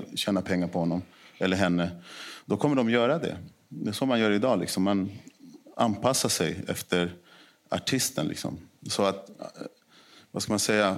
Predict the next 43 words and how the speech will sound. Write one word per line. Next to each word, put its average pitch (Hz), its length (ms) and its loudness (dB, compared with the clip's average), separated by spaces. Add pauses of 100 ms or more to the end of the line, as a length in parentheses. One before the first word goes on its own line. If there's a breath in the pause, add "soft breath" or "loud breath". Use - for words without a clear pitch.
Det, 113 220 2
det 110 140 2
är 110 40 2
det 135 160 4
vi 143 200 0
jobbar 104 260 2
med 95 160 4
idag. 110 240 4
Vi 104 120 2
försöker, 113 560 0
eh, 101 280 4 (1700 loud breath)
eh, 101 200 4
ge 117 240 4
våra 120 280 4
artister 110 360 0
samma 107 280 2
deal 101 240 0
som 95 500 0
Veronica 101 380 2
Maggio 107 340 2
har, 85 140 0
till 82 160 -4
exempel. 82 360 -4
Det 107 100 2
är 110 40 2
våra 98 200 4
mål, 104 240 2
liksom, 92 220 0
att 85 240 -2
vi 101 60 -2
ska 95 120 -2
kunna 101 260 2
erbjuda 101 460 2
alla 90 160 2
ett 85 100 -6
bra, 98 200 0
alltså 95 280 2
att - 160 -2
alla 107 240 4
ska 110 140 0
känna 98 380 2
att - 180 -2
de, 90 340 2